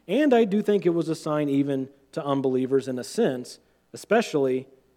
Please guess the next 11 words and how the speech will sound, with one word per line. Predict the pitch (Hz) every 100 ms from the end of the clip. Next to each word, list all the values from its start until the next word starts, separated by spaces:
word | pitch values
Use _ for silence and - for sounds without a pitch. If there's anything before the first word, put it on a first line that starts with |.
| _
Israel. | 165 190 135 110 92 - _ _ _ _
But | -
when | 170 208
you |
think | 185 254
about | 302 180 147
spiritual | - - 190 339 220 160
Israel, | 143 131 135 135 151
those | 156 165
converted | 165 175 147 185 196 156
Jews, | 120 196 240 131 143 -